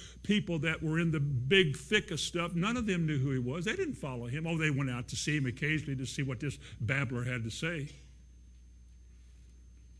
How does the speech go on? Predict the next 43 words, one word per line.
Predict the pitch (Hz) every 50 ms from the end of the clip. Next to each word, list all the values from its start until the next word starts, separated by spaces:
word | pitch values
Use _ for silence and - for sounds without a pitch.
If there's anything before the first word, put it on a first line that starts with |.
| - - - - - -
They | 185 -
didn't | 190 202 185
know | 160
who | 143 139 143
he | 139 139
was. | 127 131 147 165 139
Again, | 143 139 123 156 175 170
you | 143 156
know | 170 165 151 143
the | 135 117
story. | - - 147 135
They | 127 160 170 156
had | 156 170 151 127
to | 143 139
bribe | 123 120 120 120 123 - - 120 156 156 165 165 170 160 135
Judas | 110 147 196 202 180 170 147 -
to | - 147
tell | 135 - - 175 170 165 160 156 151 147 143 147 135 131 135 147 156 - - -
them | 143 160 175 185 175 143
which | 151 156 - -
one | 165 165 175 175
of | 180
them | 180 175
was | 180 165
Jesus. | 127 123 143 220 240 190 - - - - - - - - - - - - - - - - - - - - - - -
So | - - 220
he | 190 240 277
was | 330 285 -
nothing | 240 220 226 220 214 - 156 123
to | 156 131
them. | 113 131 104 95 - - - - - - - - - - - - - - - - - - - - - - - - - - -
He | - 220
was | 220 226 156
only | 220 214 208 190 160
something | - - - 208 196 - 185 139
to | - 180 151
the | 151
ones | 143 139 165 175 175 175 - -
to | - - 147
whom | 131 120 151 170 175 165
he | 143 131 147 151
sent | 143 - - - 190 185 190 180
Jesus. | 123 - 139 120 104 - - - - - - -